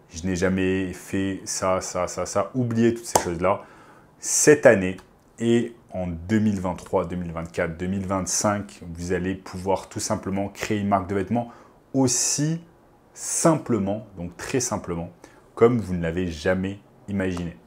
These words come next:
Il est beaucoup plus simple que ce que vous pouvez imaginer de créer tout simplement une marque de vêtements et je vais vous montrer exactement pourquoi il est très simple de créer une marque de vêtements.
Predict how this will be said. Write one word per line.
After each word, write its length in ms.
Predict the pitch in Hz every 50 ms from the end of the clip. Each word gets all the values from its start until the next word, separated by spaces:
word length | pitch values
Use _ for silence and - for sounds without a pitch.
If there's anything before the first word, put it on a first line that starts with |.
| - - - 92
Il 140 | 92 92 95
est 100 | 98 92
beaucoup 440 | 95 101 104 127 160 165 165 - 170
plus 200 | 175 - 127 120
simple 380 | - - 135 131 131 131 131 - - - - -
que 260 | - 107 107 110 95
ce 100 | 90 -
que 100 | - 92
vous 60 | 85
pouvez 200 | 82 82 90 87
imaginer 440 | 87 85 82 82 85 85 90 92 101 - - - - - _ 80
de 100 | 85 87
créer 280 | 85 - - 98 95
tout 60 | 90 -
simplement 440 | - 85 80 90 85 90 95 - -
une 140 | 90 87 85
marque 240 | 90 90 87 80
de 60 | 82 80
vêtements 320 | 80 80 - 92 104 - - - - - - - -
et 60 | 87
je 100 | 82 82
vais 40 | 82
vous 60 | 85
montrer 240 | 90 87 85 - -
exactement 420 | 92 85 82 87 82 - - 80 78 - - -
pourquoi 380 | - 127 - - 127 117 117 - - - - - -
il 140 | - - -
est 20 | -
très 220 | - - - 110
simple 240 | - - 113 104 92
de 60 | 85
créer 220 | 82 - - 92
une 60 | 87 82
marque 180 | 82 80 82
de 60 | 80
vêtements. 300 | 82 80 78 - - -